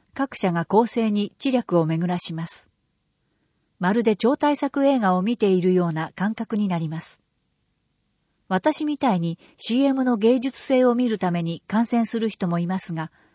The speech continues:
有名な歌手が人生の最も大きいステージで演奏する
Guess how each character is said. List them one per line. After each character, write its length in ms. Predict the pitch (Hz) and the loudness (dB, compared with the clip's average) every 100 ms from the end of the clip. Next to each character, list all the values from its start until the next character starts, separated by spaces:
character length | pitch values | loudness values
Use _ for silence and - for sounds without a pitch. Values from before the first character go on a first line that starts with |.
| _ _ _ | _ _ _
有 180 | 180 262 | 0 2
名 180 | 269 262 | 2 2
な 120 | 262 | 0
歌 180 | - 262 | -2 -4
手 120 | - | -2
が 220 | 170 170 - _ | -2 -4 -6 _
人 220 | 220 277 | -2 0
生 220 | 247 208 180 | 2 2 2
の 180 | 175 180 180 - | 2 2 -2 -2
最 80 | 302 | -2
も 280 | 226 180 208 | 0 2 2
大 80 | 214 | 2
き 200 | 220 208 | -2 -2
い 40 | |
ス 120 | - | -2
テ 140 | 262 233 | 0 0
ー 40 | |
ジ 100 | 185 | 2
で 100 | 175 | 0
演 200 | 175 220 | 2 0
奏 240 | - 214 202 | 0 -2 -2
す 140 | 208 | -2
る 180 | 196 | -2